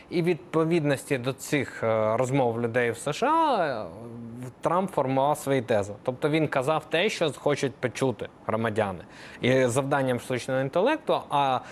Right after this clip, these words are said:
розробники його — це технологічні магнати, які стояли за, хтось каже, група десяти, група шести, тобто там є в-, різні бізнесмени, не лише Маск, ми всі Маска обговорюємо,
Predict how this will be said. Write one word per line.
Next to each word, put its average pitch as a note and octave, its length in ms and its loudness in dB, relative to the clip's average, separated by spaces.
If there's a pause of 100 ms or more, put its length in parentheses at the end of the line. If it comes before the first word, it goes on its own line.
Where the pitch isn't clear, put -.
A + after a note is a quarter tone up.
(160)
розробники B2 640 0
його — A2 240 2
це A2+ 560 0
технологічні B2+ 680 -2
магнати, B2 520 0
які A2 240 -2
стояли A2+ 580 0 (340)
за, G#2 720 2
хтось - 220 -2
каже, A#2 280 0
група A#2 280 0
десяти, C#3+ 500 0
група C3+ 280 0
шести, D#3 380 -2
тобто B2+ 280 -4
там C3 260 0
є B2 120 2
в-, A#2 360 -2 (260)
різні C3 380 2
бізнесмени, D#3+ 840 0
не C#3+ 120 2
лише C3 300 0
Маск, G#2 360 -2
ми G#2+ 140 -4
всі - 460 -10
Маска G#3 360 0
обговорюємо, G2 720 -2